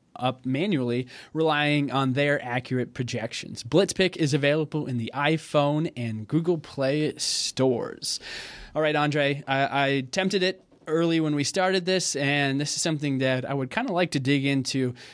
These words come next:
not just this one player, and who I'm gonna talk about is Kenneth Faried, but really the team as a whole. Kenneth Faried owners, uh, gotta exercise some caution. I have them in our staff keeper basketball league.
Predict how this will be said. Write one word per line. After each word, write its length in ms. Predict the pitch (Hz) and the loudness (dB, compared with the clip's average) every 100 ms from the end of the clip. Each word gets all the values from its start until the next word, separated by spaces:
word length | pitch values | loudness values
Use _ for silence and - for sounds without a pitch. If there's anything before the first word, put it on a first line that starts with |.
| - - | -14 -4
not 380 | 143 156 156 - 139 | 2 2 2 -2 -12
just 360 | 127 160 180 - | -2 2 2 0
this 160 | 156 151 | -2 0
one 180 | 139 | 0
player, 320 | 123 143 139 170 | 0 0 0 -2
and 380 | 131 127 120 | -2 -2 0
who 100 | 123 | 0
I'm 100 | 135 | 0
gonna 120 | 131 123 | 0 0
talk 160 | 135 | 0
about 140 | 131 127 | 0 0
is 60 | |
Kenneth 300 | - 147 123 | 0 0 0
Faried, 240 | 147 151 143 | 0 2 0
but 100 | 147 | 0
really 240 | 175 180 | 2 2
the 100 | 139 | 0
team 320 | 123 170 156 | 0 2 4
as 120 | 139 127 | 2 0
a 60 | |
whole. 380 | 113 151 143 131 - - - | 0 0 0 -4 -10 -20 -8
Kenneth 320 | - 254 302 - | 0 0 0 -2
Faried 360 | 240 247 240 | 0 2 2
owners, 640 | 190 208 208 208 190 - - | 2 2 2 2 0 -2 0
uh, 560 | 156 156 151 147 147 | 2 2 2 2 0
gotta 320 | 139 196 214 - | 0 -2 -2 -2
exercise 500 | 165 180 - 156 147 | -2 0 0 2 0
some 140 | 147 | -2
caution. 480 | - 131 120 - 120 | 0 2 2 0 -2
I 160 | 135 170 | 0 2
have 240 | 180 170 | 2 2
them 220 | 170 156 | 2 2
in 80 | 143 | 2
our 100 | 127 | 0
staff 400 | - 151 143 - | 0 0 0 -2
keeper 320 | - 160 156 | -6 -2 -2
basketball 680 | 139 135 143 - 143 135 139 | 0 -2 -2 -4 0 2 2
league. 380 | 135 139 135 | 0 0 -2